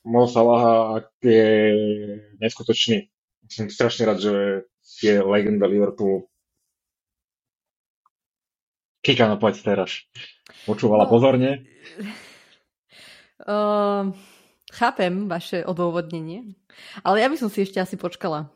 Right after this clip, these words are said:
Speaker 2: že či ukončí tú
Speaker 1: Ok.
Speaker 2: kariéru v Liverpoole. V podstate teraz, čo sa týka gólov, tak, e,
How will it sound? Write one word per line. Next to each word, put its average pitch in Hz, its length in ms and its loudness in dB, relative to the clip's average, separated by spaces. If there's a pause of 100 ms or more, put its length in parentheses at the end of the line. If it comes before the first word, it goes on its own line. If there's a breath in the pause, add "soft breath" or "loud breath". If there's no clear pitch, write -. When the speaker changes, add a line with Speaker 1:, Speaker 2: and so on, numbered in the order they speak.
(140)
Speaker 2:
že 185 260 -10
či 202 240 -10
ukončí 214 380 -8
tú - 100 -2
Speaker 1:
Ok. 135 140 6
Speaker 2:
kariéru 202 500 -6
v 190 160 -8
Liverpoole. 202 480 -6
V - 320 -20
podstate 262 300 -8
teraz, 254 240 -4
čo 254 80 -8
sa 254 80 -8
týka 247 320 -6
gólov, 208 500 -4
tak, 180 340 -10
e, 185 120 -12